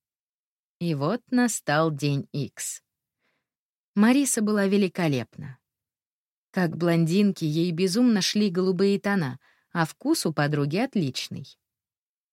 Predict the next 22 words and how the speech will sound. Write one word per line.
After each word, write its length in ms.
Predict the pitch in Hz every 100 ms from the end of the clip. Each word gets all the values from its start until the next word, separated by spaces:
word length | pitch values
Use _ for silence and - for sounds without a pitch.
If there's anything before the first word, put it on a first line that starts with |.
| _ -
Нежно-голубое, 1160 | 190 175 156 160 156 151 139 135 170 147 135 -
воздушное, 880 | 180 190 156 156 202 - 160 147 135
кружевное, 800 | - 185 165 143 156 196 190 151 - _ _ _
почти 420 | 240 220 - 277
ничего 400 | 285 226 - 220
не 120 | 233 220
показывающее, 1080 | 214 269 285 208 156 139 143 - 139 131 - - _
но 200 | 202 175
в 80 | 165
то 240 | - 139
же 120 | 147 220
время 340 | 226 208 175
очень 340 | 151 - 240
провокационное 920 | 214 226 185 131 - 147 165 196 165 151
платье 520 | 143 156 - 175 156
обрисовало 560 | 139 139 135 127 156
ее 280 | 151 131 139
фигуру. 540 | 135 156 147 120 113 - _ _ _ _ _ _ _ _ _ _ _
Я 240 | 170 170 156
выглядела 560 | 170 165 160 151 151
намного 420 | 160 160 170 160
хуже, 520 | 160 - 202 139 135